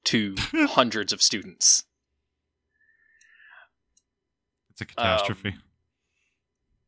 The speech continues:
Speaker 1: and, yeah, and you see on the main stage is, uh, there are several students play acting you don't know if it's an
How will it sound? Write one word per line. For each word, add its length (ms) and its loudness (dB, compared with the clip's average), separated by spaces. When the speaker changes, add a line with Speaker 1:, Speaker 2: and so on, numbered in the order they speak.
Speaker 1:
and, 520 0
yeah, 400 2
and 220 0
you 100 -2
see 560 -2
on 260 4
the 80 0
main 340 2
stage 840 2
is, 680 0
uh, 340 0
there 160 4
are 40 0
several 360 4
students 680 -2
play 320 4
acting 720 0
you 140 2
don't 220 4
know 140 2
if 120 -2
it's 120 0
an 120 -2